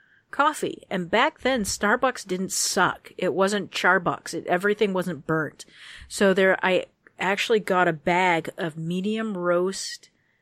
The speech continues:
beans from Mexico, and they were the most delicious coffee I'd ever had in my life. They tasted like milk chocolate and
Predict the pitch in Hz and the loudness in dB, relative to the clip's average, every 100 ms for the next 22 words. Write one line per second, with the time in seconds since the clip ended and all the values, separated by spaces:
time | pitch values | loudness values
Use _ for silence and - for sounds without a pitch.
0 | _ - - 180 - 180 196 196 - 175 | _ -20 -20 -10 -2 0 0 -4 -4 -4
1 | 156 170 - 185 - 147 143 170 170 170 | -2 -4 -6 -8 -6 -6 -6 -8 -6 -2
2 | 175 185 196 175 170 170 165 - - - | 0 0 -4 -4 -2 -2 -4 -12 -20 -4
3 | 190 180 170 - 170 165 160 240 226 - | 0 2 0 -2 -6 -4 -2 -2 -2 -2
4 | 202 170 - 175 170 165 156 - 170 170 | -2 -2 -2 -4 -4 -4 -8 -8 -8 -4
5 | 180 180 175 165 160 - 165 151 151 147 | -2 -2 -2 -2 0 -2 -4 -6 -6 -8
6 | 151 160 151 175 165 180 165 151 165 160 | -8 -8 -8 -10 -8 -6 -6 -6 -8 -10
7 | _ - 160 151 - 277 - - - - | _ -6 -6 -6 -4 -4 -4 -14 -20 -20
8 | - - - 180 165 156 156 | -20 -14 -6 -4 -2 -4 -6